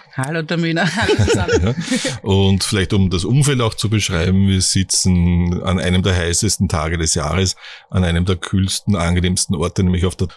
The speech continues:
Speaker 2: Nord-Süd-Terrasse, ähm, der Susanne, äh, zusammen mit einer von vier Katzen. Wir haben es sehr gemütlich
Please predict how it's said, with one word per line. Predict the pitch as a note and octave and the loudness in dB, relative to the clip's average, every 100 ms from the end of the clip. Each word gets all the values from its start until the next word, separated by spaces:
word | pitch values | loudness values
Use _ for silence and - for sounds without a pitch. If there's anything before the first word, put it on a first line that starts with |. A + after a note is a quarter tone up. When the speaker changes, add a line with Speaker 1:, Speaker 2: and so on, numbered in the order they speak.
| - | 0
Speaker 2:
Nord-Süd-Terrasse, | F2+ F#2+ G#2 - A2+ - - E2 G2 G#2+ C3+ G2 G2 G#2+ | 2 2 0 0 0 0 -2 -2 0 0 0 0 -2 0
ähm, | F2+ F2 E2 - _ _ _ _ - - - - | 0 2 0 -2 _ _ _ _ -20 -18 -18 -10
der | - | -6
Susanne, | - F#2 - - E2 F2 - - - - - - - - - | -2 0 -2 -4 -4 -4 -6 -16 -16 -14 -14 -16 -18 -12 -2
äh, | F2 E2 D#2 D#2+ D2+ | 2 2 2 0 0
zusammen | G2 F2+ D#2+ E2+ F2 | 0 0 2 2 4
mit | E2 - - - - - | 2 0 -4 -6 -12 -14
einer | - D#2+ D#2+ E2+ | -6 -2 0 0
von | E2 | 0
vier | - - - | -2 -4 -6
Katzen. | - C2 - - D2+ C#2 | -6 -8 -4 -2 -2 0
Wir | E2+ | 2
haben | F2 | 2
es | - | 2
sehr | G2 E2 | 0 0
gemütlich | G2 G#2+ A#2 A#2+ - | 2 2 0 -2 -4